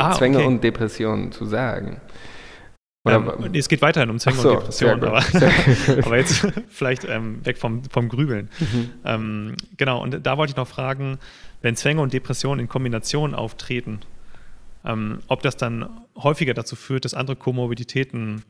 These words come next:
Speaker 1: entstehen. Also zum Beispiel Suchterkrankungen sind ja auch häufig bei, ähm, Zwangsstörungen.
Speaker 2: Mhm.
Speaker 1: Bei Depressionen weiß ich grad gar nicht genau.
Speaker 2: Mhm.
Speaker 1: Und
Speaker 2: Auch
Speaker 1: vor allem
Speaker 2: gut.
Speaker 1: auch Suizidalität.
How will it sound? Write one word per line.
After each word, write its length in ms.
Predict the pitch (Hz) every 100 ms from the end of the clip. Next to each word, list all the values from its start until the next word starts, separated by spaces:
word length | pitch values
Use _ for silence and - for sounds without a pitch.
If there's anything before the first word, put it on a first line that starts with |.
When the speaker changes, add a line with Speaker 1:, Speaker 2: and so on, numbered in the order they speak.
| -
Speaker 1:
entstehen. 420 | 117 - 113 110
Also 140 | 107
zum 180 | - 123
Beispiel 400 | 113 - 117 143
Suchterkrankungen 640 | 135 139 147 - 139 143
sind 160 | 131 120
ja 80 | 139
auch 220 | 139 -
häufig 320 | 147 139 156
bei, 440 | - 120 120 117 120 _ - - - _ _
ähm, 320 | 120 117 117
Zwangsstörungen. 760 | 110 - 147 - 165 160 175 180 -
Speaker 2:
Mhm. 260 | 120 101 98
Speaker 1:
Bei 60 | -
Depressionen 400 | 113 - 123 127
weiß 140 | 120 127
ich 60 |
grad 160 | - 131
gar 160 | 135
nicht 120 | 135 -
genau. 260 | 135 135 139
Speaker 2:
Mhm. 300 | 110 143 151 - -
Speaker 1:
Und 140 | 120
Speaker 2:
Auch 80 | 117
Speaker 1:
vor 100 | -
allem 100 | 127
Speaker 2:
gut. 80 | 127
Speaker 1:
auch 60 | 117
Suizidalität. 1000 | 135 131 - 127 120 120 - 131 139